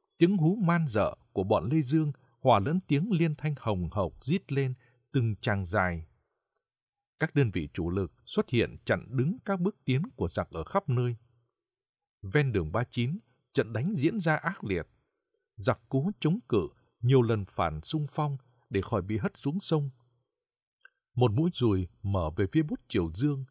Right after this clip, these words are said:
bị oan oại. Dòng sông Luộc đục ngầu cuồn cuộn chảy, những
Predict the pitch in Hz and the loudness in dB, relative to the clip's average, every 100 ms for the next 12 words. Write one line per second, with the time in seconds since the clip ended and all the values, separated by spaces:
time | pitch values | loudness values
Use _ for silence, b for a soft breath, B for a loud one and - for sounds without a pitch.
0 | _ 113 98 - 107 101 90 - 92 73 | _ -8 -8 -6 -4 -2 -4 -6 -6 -6
1 | - _ _ _ _ _ _ _ _ _ | -10 _ _ _ _ _ _ _ _ _
2 | _ _ _ _ _ _ _ _ _ _ | _ _ _ _ _ _ _ _ _ _
3 | _ _ _ _ _ 98 95 117 104 - | _ _ _ _ _ -4 0 0 0 0
4 | 170 147 107 95 - - 117 - 113 101 | 0 2 2 0 -2 -2 -2 0 -2 0
5 | 95 82 - 131 104 - 107 87 - 85 | 0 -2 -2 -2 -2 -2 -4 -4 -4 -4
6 | 73 69 _ _ _ _ - 123 151 277 | -4 -10 _ _ _ _ -2 0 0 -4